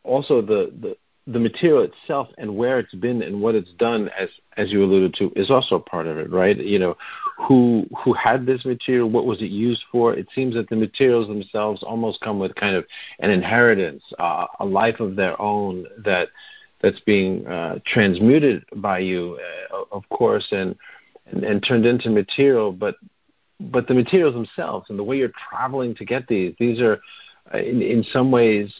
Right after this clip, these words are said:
carry a, a, a silent story almost that,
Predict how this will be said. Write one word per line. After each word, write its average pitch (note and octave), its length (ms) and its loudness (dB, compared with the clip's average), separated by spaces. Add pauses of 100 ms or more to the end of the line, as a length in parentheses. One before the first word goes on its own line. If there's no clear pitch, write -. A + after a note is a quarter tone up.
(220)
carry A2+ 680 2 (140)
a, - 80 -10
a, A2+ 440 -8 (100)
a A#2+ 200 -6
silent D3+ 340 4
story F2+ 320 0
almost F2 380 -6
that, E2+ 220 -2